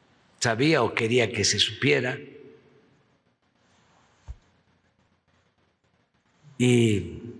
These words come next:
filtró la información. Pero también hay que ver si es cierto,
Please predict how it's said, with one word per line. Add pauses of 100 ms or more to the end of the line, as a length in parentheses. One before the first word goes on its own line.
(800)
filtró (880)
la
información. (1600)
Pero
también
hay
que
ver
si
es
cierto,